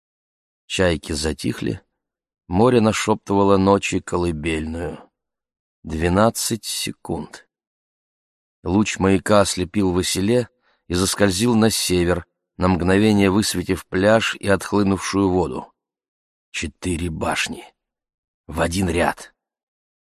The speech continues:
Замок Малона! У Василия бешено заколотилось сердце. Нет, ему не померещилось. Он прищурился, вглядываясь в поверхность моря, по которой закат разбросал золотые блестки.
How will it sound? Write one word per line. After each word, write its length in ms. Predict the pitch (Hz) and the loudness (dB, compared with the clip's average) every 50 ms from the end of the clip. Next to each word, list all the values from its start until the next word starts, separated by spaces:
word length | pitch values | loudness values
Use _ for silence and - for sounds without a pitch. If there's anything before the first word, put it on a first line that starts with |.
| _ _ - | _ _ -12
Замок 800 | - - - - - 117 113 113 113 110 110 110 - - - - | -8 -6 -4 -2 0 2 2 4 4 4 4 4 4 2 -4 -6
Малона! 880 | - - - 113 120 - 135 131 131 127 110 90 76 - - - - _ _ _ _ _ _ _ _ _ _ _ _ _ _ _ _ _ _ _ | -2 0 2 2 2 2 2 2 2 2 2 0 -2 -4 -6 -6 -10 _ _ _ _ _ _ _ _ _ _ _ _ _ _ _ _ _ _ _
У 100 | - 85 | -6 -2
Василия 440 | 85 95 98 - - 104 98 98 92 | 0 0 0 0 0 -2 0 -2 -2
бешено 480 | 85 76 87 107 101 - - 101 95 92 | -2 -2 0 0 0 0 0 -2 -2 0
заколотилось 680 | 78 95 95 - - 98 98 92 - 98 98 92 90 | 0 0 0 2 4 4 4 4 2 0 -2 -2 -2
сердце. 560 | - - - 98 87 - - - - - - - _ _ _ _ _ _ _ _ _ _ _ _ _ | -2 -2 -2 -2 -2 -2 -2 -6 -6 -8 -10 -18 _ _ _ _ _ _ _ _ _ _ _ _ _
Нет, 600 | - 78 78 78 78 - 113 - - - - - | -8 -6 -4 -2 0 0 0 0 0 -2 -6 -6
ему 420 | 80 80 82 90 92 85 85 92 104 | -4 -2 0 2 2 2 4 6 6
не 120 | 110 113 | 6 6
померещилось. 1000 | - 127 127 123 139 143 156 139 104 - - - - - - - - - - _ _ _ _ _ _ _ _ _ _ _ _ - | 4 4 2 4 4 4 4 4 2 0 -2 -4 -6 -6 -6 -6 -6 -6 -8 _ _ _ _ _ _ _ _ _ _ _ _ 2
Он 180 | 110 110 98 | 4 4 4
прищурился, 760 | - 110 113 95 - - - 120 113 104 107 98 - - 104 95 | 4 2 2 2 0 0 2 2 4 4 2 2 2 0 0 0
вглядываясь 640 | 85 78 95 107 117 117 104 104 101 101 101 - - | 0 0 2 4 4 6 6 4 4 4 2 0 -2
в 180 | - - - | -6 -6 -2
поверхность 680 | - 101 98 101 110 110 101 - - 98 95 - - - | 0 2 4 4 4 4 2 2 -2 -4 -2 -2 -2 0
моря, 320 | 104 107 113 117 117 110 107 | 2 6 6 6 6 6 4
по 160 | - 101 92 | 2 0 -2
которой 340 | - 104 92 110 104 104 95 | -2 0 2 2 2 2 2
закат 480 | 80 87 101 90 - 120 120 113 - | 2 2 0 2 4 4 4 4 4
разбросал 680 | 98 101 87 82 90 101 98 - - 113 113 110 98 - _ _ - - - - | 2 -2 -2 0 0 0 0 2 4 4 4 4 2 0 _ _ -20 -20 -12 -8
золотые 540 | 71 73 92 98 101 101 - - 107 101 98 | -2 2 4 6 6 6 4 4 2 2 2
блестки. 600 | 87 98 98 95 82 - - - - 101 - | 2 2 0 0 0 -2 -4 -8 -8 -12 -16